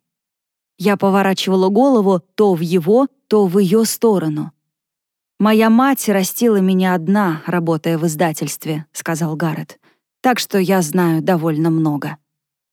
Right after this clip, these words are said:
Герт фыркнула, и Тильда бросила на нее гневный взгляд. Герт поднесла к губам стакан шерри,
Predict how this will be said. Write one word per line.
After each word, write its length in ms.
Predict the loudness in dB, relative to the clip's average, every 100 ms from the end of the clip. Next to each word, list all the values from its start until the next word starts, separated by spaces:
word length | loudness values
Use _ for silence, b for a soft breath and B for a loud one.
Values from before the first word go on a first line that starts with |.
| _ -2
Герт 340 | 0 0 -2 -4
фыркнула, 600 | -2 -2 -2 0 0 -4 _ _ -2
и 120 | -2
Тильда 380 | 2 2 2 2
бросила 500 | 2 0 0 -2 0
на 120 | 0
нее 340 | 0 0 -2
гневный 480 | -2 0 0 0 -2
взгляд. 640 | -4 -4 -4 -4 -10 -18 _ _ _ _ -6
Герт 360 | 0 0 0 -2
поднесла 540 | 0 2 0 0 -2
к 80 | 0
губам 320 | 0 0 0
стакан 480 | -2 -4 -2 0 -2
шерри, 560 | 0 0 2 2 0